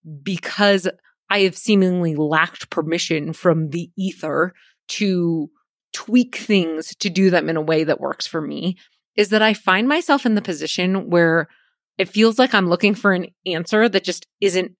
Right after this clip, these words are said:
out there. And that feels crazy because there's so much information that the answer must be out there, which leads me to another point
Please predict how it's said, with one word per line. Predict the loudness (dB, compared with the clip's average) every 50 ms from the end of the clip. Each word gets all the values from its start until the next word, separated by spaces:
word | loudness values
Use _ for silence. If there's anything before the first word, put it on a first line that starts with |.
| -8 -8
out | -8 -6 _ -10
there. | -8 -8 -8 -10 -12 _ _ _ _ _ _ _ -4
And | 0 2 2 4 4 4 2 0 -2 -6 -10 _ _ _ _ _ _ -2
that | 0 0 0 -2 -6
feels | -8 -4 0 2 2 4 4 2 0 -2 -6 -14 -18 -14 -10
crazy | -10 -8 -6 -2 0 0 2 2 2 0 0 2 4 4 4 4
because | 2 0 -2 0 0 0 0
there's | 2 0 0 -2 -4
so | -6 -6 -2 2 4 4 4
much | 2 0 -2 -2
information | -6 -8 -6 -4 -4 -4 -4 -4 -6 -4 -2 0 2 2 2 2 2
that | 0 0 -2 -2 -2
the | 0 2 4 4
answer | 2 2 0 -2 -2 -2 -4 _ _ _
must | -6 -4 0 2 2 2 2 0 -6 -12 -10 -8
be | -8 -4 -2
out | -4 -4 -4 _ -4
there, | -4 -4 -4 -4 -8 _ _ _ _ _ 0
which | 2 2 2 0 -4 -12 -14 -10 -2
leads | 0 0 0 2 0 0
me | -2 -2
to | -2 -2 -2
another | 0 2 2 2 2 0
point | -2 -4 -6 -4 -4 -4 -6 -10